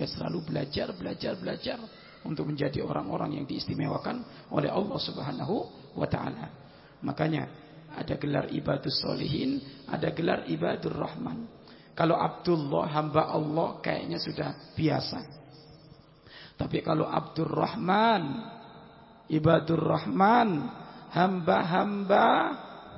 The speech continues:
Allah, zat yang maha, maha kasih dan sayang. Maka ini nilai pangkatnya naik lagi di hadapan Allah Subhanahu wa taala. Orang-orang istimewa ini.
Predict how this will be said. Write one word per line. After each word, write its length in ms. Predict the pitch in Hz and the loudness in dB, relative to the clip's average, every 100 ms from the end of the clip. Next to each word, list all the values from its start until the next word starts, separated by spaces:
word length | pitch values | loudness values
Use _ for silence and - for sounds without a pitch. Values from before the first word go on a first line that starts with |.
| - - | -6 4
Allah, 500 | 185 180 180 208 - - - - - - | 4 4 8 8 8 2 -10 -14 -4 2
zat 200 | 82 - | 2 2
yang 200 | 53 52 | 0 2
maha, 360 | 147 143 - - - - - - - - | 0 0 -2 -6 -18 -20 -20 -20 -20 -6
maha 300 | - 135 139 | 0 0 0
kasih 480 | - - - - 359 - - - | -2 -2 0 -2 -2 -6 -18 -4
dan 180 | 190 143 | 0 0
sayang. 460 | - - - - - - - - | 0 -2 -4 -4 -8 -12 -12 -2
Maka 260 | 175 196 | -2 0
ini 240 | 208 214 196 | 0 0 0
nilai 320 | 190 185 180 | 0 0 0
pangkatnya 840 | 185 175 - - - 190 - - 165 | 0 -2 -2 -4 -2 -2 -2 -2 -4
naik 320 | 151 156 - | -2 -2 -2
lagi 460 | - - - 247 - - - - | -2 -2 -2 -4 -4 -10 -12 0
di 80 | 151 | 0
hadapan 340 | 143 - 156 | 2 4 4
Allah 280 | - 202 151 | 4 2 2
Subhanahu 840 | - - - - 165 285 - - - | 0 0 0 2 2 2 0 -6 -2
wa 100 | - | -2
taala. 320 | - 139 - | -2 -4 0
Orang-orang 420 | - 98 - 135 | 4 4 4 2
istimewa 520 | 107 - - - - - | 0 0 0 2 -2 -4
ini. 240 | - | -8